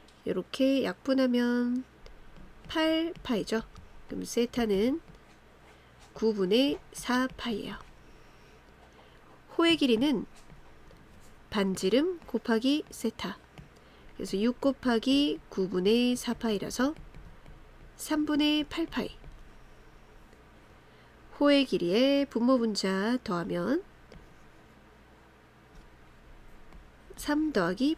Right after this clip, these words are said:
팔. 정답은 십일. 자, 원이 중심이 영, 영이고 반지름이 육인 원이에요.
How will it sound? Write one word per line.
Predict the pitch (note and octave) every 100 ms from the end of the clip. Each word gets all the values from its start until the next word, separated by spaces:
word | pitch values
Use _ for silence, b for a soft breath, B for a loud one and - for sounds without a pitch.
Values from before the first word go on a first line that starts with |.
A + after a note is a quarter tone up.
| -
팔. | - - - - -
정답은 | - F3 E3+ E3+ C4+ D#4+
십일. | - C#4+ D4 C#4+ D#4 - - - - - - - b b b b - - - -
자, | - B B -
원이 | G#3 A3 G#3+ F#3+ A#3+ E4 - - - - -
중심이 | A3+ A3+ C4 B3+ A#3+
영, | F#3 G3+
영이고 | B3 A3+ A3+ A3 E3+ D#3+ D#3+ A#3 C4 C#4
반지름이 | - F#3 F3+ - F#3+ F3 F#3 B3 C#4 D4+ - -
육인 | F#3+ G#3 B3+ B3+ B3+
원이에요. | E3+ E3 D3+ D3 F3+